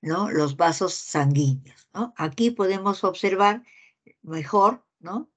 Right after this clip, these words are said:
Fíjense, uno de estos, ¿no? Vamos a, vamos a, a observar mejor, ¿ok? Estos conductos de Havers, ¿no? ¿sí? Estos conductos de Haber que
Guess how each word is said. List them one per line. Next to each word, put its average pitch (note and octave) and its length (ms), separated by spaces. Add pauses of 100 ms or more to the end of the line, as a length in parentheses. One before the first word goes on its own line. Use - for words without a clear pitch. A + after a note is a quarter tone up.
(200)
Fíjense, G3 680
uno G3 260
de F#3+ 100
estos, - 560 (680)
¿no? G#3 140
Vamos E3+ 320
a, E3 180 (220)
vamos E3 340
a, F3 40 (220)
a D3 120
observar D3+ 460
mejor, A3 520 (600)
¿ok? D3+ 220 (400)
Estos G#3 440
conductos F3+ 800 (320)
de D#3+ 240
Havers, G#3 580 (640)
¿no? G3+ 260 (680)
¿sí? G#3 240
Estos F#3 260
conductos E3 540
de F3+ 160
Haber G#3 340
que F#3 220